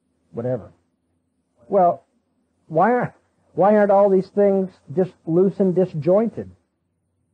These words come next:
Well, because the apple is a substance that has the properties red, sphericality, crispness, sweetness, what have you. So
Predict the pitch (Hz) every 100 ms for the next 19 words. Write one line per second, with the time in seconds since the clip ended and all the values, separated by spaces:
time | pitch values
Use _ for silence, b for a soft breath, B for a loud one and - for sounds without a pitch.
0 | _ _ _ 202 185 180 196 190 180 -
1 | _ _ - 170 196 247 185 180 151 165
2 | 151 _ 240 277 214 - 110 - - 165
3 | 170 160 165 - 165 160 147 127 117 127
4 | 160 151 123 120 - _ _ _ 170 180
5 | 147 - 160 156 135 117 101 - _ _
6 | - 185 - 143 113 - 175 165 156 120
7 | 107 - 139 139 143 151 131 107 - _
8 | _ _ _ _ _ 185